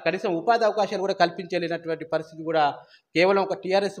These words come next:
పార్టీలో ఉండబోయినటువంటి వాళ్ళకు అందరికీ కూడా కాదు, కొంతమందికి మాత్రమే మేలు జరిగినట్టు కనబడుతుంది. కానీ ఇతర రాజకీయ పార్టీలల్లా ఏ రాజకీయ పార్టీతో సంబంధం లేకుండా ఉండబడినటువంటి వాళ్ళకు కూడా ఇప్పటి వరకు, ఆ, వాళ్ళకి ఎలాంటి లబ్ధి జరగలేదు.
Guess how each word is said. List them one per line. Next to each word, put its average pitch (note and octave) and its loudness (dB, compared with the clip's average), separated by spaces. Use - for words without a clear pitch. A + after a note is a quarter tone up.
పార్టీలో F3 0
ఉండబోయినటువంటి E3 -4
వాళ్ళకు E3 -2
అందరికీ F#3 -2
కూడా F3+ 0
కాదు, E3 -2
కొంతమందికి G#3+ -8
మాత్రమే F#3 -2
మేలు E3+ -4
జరిగినట్టు E3 -2
కనబడుతుంది. D3+ -4
కానీ C#3+ -8
ఇతర E3+ 2
రాజకీయ F3+ 2
పార్టీలల్లా F#3 0
ఏ E3+ 6
రాజకీయ F#3+ 6
పార్టీతో F3+ 0
సంబంధం F3 -2
లేకుండా E3 -4
ఉండబడినటువంటి F3 0
వాళ్ళకు D#3 -2
కూడా D#3 4
ఇప్పటి F3+ 2
వరకు, F3 0
ఆ, D3 10
వాళ్ళకి E3 4
ఎలాంటి G3 4
లబ్ధి D#3+ 2
జరగలేదు. G3 -2